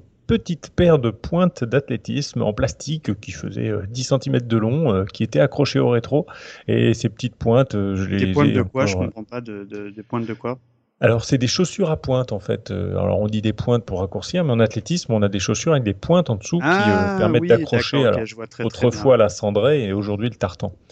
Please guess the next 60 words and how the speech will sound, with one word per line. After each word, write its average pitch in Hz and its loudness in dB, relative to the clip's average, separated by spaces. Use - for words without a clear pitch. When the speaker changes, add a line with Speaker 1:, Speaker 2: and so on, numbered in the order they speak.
Speaker 1:
Voilà. 98 -2
Et 113 -2
donc, 135 2
il 120 0
avait 110 2
une 110 -4
petite 143 -4
paire 120 -4
de 107 -10
pointes 117 -4
comme 101 -8
ça 117 -6
en 110 -4
plastique 120 -8
et 98 -6
c'est, 98 -10
voilà, 104 0
elles 104 -2
étaient 110 -4
vertes 127 2
et 117 2
blanches, 117 0
hein. 113 -4
C'était, 104 -6
euh, 101 -4
de 104 -2
marque 120 -2
Adidas 143 0
même, 117 -4
euh, 101 -4
et, 110 0
euh, 104 2
voilà, 98 2
je 98 -8
me 98 -4
souviens 110 -4
de 107 -8
ça, 113 0
c'était 107 -2
accroché 101 -2
au 107 2
rétro 101 -2
pendant 113 -2
des 120 0
années 123 2
et 123 -2
des 107 -4
années. 104 0
Speaker 2:
Et... 123 0
Euh, 123 0
toujours 139 -2
accroché - -6
au 127 0
rétro, 123 -4
est-ce 113 -8
que - -6
tu - -12
te 113 -12
souviens 131 -4
de, 113 -4